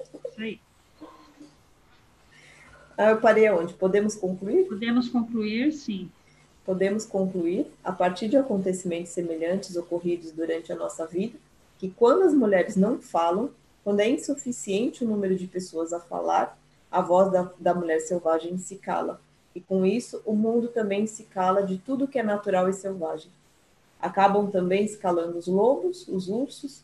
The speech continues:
Speaker 2: e as aves de rapina. Os cantos, danças e criações. O amar, consertar e manter.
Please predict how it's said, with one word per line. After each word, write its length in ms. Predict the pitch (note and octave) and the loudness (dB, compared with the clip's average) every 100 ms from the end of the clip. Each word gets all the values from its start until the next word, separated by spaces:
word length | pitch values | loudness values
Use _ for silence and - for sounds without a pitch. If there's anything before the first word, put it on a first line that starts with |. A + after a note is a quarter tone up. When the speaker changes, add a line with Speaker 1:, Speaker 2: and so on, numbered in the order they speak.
| _ | _
Speaker 2:
e 80 | G3+ | 2
as 180 | G3+ G3 | 2 4
aves 320 | F#3+ G3 F#3+ | 4 2 0
de 60 | |
rapina. 540 | F#3+ G3+ G3+ F3 E3+ F#3 _ _ _ _ _ _ F3+ | -2 -2 -8 -18 -20 -20 _ _ _ _ _ _ -20
Os 120 | - | -20
cantos, 680 | - A3 A#3+ D#4 - D4+ - | 0 6 6 4 0 -6 -6
danças 640 | F3 F3+ G3 A#3 C#4+ C4 C4 | 0 4 6 4 2 0 0
e 60 | C4+ | -2
criações. 840 | A3+ A3+ A3+ D#3+ D#3+ - - - _ _ _ _ - | 0 -2 -2 -8 -10 -12 -20 -20 _ _ _ _ 0
O 80 | |
amar, 560 | E3 E3 F3 G3+ F3 - _ _ - | 0 2 2 2 0 -8 _ _ -4
consertar 580 | F#3 F#3 F3+ G3+ F#3+ | -2 -2 -2 2 2
e 40 | G#3+ | 4
manter. 600 | G3+ G3+ - D3+ - | 0 -2 -4 -6 -6